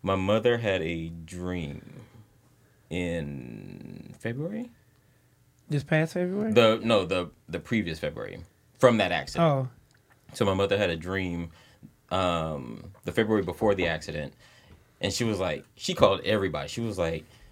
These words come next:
Speaker 1: "Somebody's gonna get in an accident, da, da, da, da." And she was like, and then she called me and she was like,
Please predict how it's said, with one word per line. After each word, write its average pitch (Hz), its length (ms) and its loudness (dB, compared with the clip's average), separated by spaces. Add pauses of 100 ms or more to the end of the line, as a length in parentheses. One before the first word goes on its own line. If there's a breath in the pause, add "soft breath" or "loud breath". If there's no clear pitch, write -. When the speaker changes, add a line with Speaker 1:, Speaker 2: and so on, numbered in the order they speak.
(1200 soft breath)
Speaker 1:
"Somebody's 135 680 2
gonna 127 160 6
get 127 120 4
in 120 80 0
an 120 60 4
accident, 117 580 0 (340 soft breath)
da, 117 120 0
da, 131 80 6
da, 123 140 8
da." 117 260 4
And 107 120 2
she 135 120 -2
was 113 200 0
like, 92 240 4
and 104 180 2
then 139 120 6
she 135 120 -2
called 92 240 2
me 104 100 2
and 90 80 -2
she 104 80 -6
was 92 160 -2
like, 82 400 -2